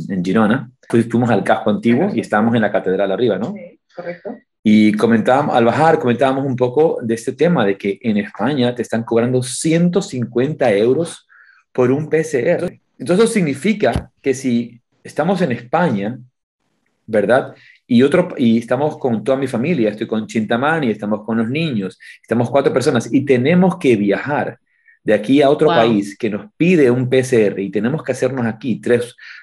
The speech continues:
Speaker 1: eh, los tres días antes, setenta y dos horas antes, hacernos el P C R.
Speaker 3: Seiscientos euros son.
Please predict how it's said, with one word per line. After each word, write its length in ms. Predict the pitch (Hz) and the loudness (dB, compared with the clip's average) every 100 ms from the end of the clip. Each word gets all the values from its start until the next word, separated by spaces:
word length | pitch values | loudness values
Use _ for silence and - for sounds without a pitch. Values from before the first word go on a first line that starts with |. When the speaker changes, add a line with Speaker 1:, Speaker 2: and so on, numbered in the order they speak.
| - | 0
Speaker 1:
eh, 340 | 101 95 95 104 | 4 4 4 2
los 140 | 101 | 0
tres 160 | 139 131 | 2 2
días 180 | 127 | 2
antes, 460 | 135 143 113 113 101 | 2 0 0 -2 -2
setenta 280 | - 104 104 | -2 -2 0
y 40 | |
dos 160 | 117 117 | 0 0
horas 180 | 117 123 | 0 0
antes, 280 | 123 104 | -2 -4
hacernos 200 | 98 120 117 | -8 -4 -4
el 100 | 117 | 0
P 100 | 113 | 0
C 140 | - | 2
R. 80 | 196 | 4
Speaker 3:
Seiscientos 640 | 202 190 214 214 226 226 | 4 2 2 2 2 2
euros 360 | 226 196 160 165 | 4 2 0 -4
son. 300 | 156 160 | -10 -12